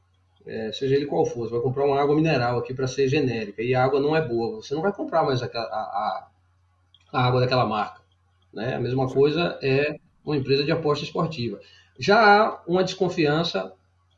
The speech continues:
Speaker 1: natural, cultural
Speaker 2: Natural, né?
Speaker 1: brasileiro. Então, se a gente não age completamente coerente, se a gente não anda, digamos assim, eu não gosto de dizer andar na linha, porque, né, se andar na linha o trem passa por cima, mas a gente não anda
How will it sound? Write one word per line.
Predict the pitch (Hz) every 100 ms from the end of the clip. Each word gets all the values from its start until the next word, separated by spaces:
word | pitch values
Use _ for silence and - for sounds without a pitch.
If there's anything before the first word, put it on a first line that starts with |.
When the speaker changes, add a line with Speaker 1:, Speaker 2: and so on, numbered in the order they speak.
| _ _ _ -
Speaker 1:
natural, | 143 160 160 151 131 139 160 - -
cultural | - 156 151 127 127
Speaker 2:
Natural, | - 90
né? | 82 85 -
Speaker 1:
brasileiro. | 165 180 131 120 101 - _ _ - -
Então, | 127 123
se | 123
a | 151
gente | 135 175 247 269
não | 220 170
age | 135 127 113 - - _ _
completamente | 143 135 165 220 240 208 151 139 127 - - _ _ _ _ _
coerente, | 156 135 127 170 170
se | 139
a |
gente | 147 160 170
não | 165
anda, | 160 165 135
digamos | 123 123 135
assim, | 135 165
eu |
não | 156
gosto | 151
de | 135
dizer | 143
andar | 135 139
na | 131
linha, | 123 165 170 131
porque, | - 147 - _
né, | - 131 143 156
se | - 147
andar | 135 151
na | 151
linha | 139 156
o |
trem | 156 160
passa | 160 147
por | 170 147
cima, | 135
mas | 131 147
a |
gente | 165 185 208
não | 208 156
anda | 151 131 -